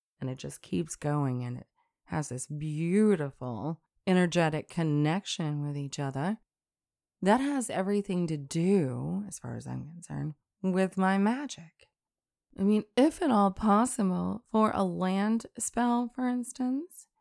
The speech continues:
which I don't need, I've got my land, but for one, I wouldn't be sourcing a bunch of things out of state. If I were using,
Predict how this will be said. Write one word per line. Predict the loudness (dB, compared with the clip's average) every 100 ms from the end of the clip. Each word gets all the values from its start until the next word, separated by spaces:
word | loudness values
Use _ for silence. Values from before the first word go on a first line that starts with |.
| _ _
which | -4 -2
I | 0
don't | 0 0
need, | 0 -2 -4 -10 _ _ _ -10
I've | -10
got | -8 -6
my | 0
land, | 0 0 -2 -8 _ _ _ _ _ _ _ _ 0
but | 2 2 0
for | 0 2 4 4
one, | 2 4 2 2 -4 _ _ _
I | 2
wouldn't | 2 0 0
be | 0
sourcing | -2 -6 -14 _ 0 0 2 2 4 0 -2
a | 0
bunch | 4 4 2
of | -2 -4
things | -2 0 -2 -4 _ _ _ 4
out | 4
of | 4
state. | -2 -2 -2 -2 -6 -14 -20 _ _ _ _ _ _ _ _ _
If | 0 0 2
I | 2 4
were | 4
using, | 2 4 4 2 0 0 -2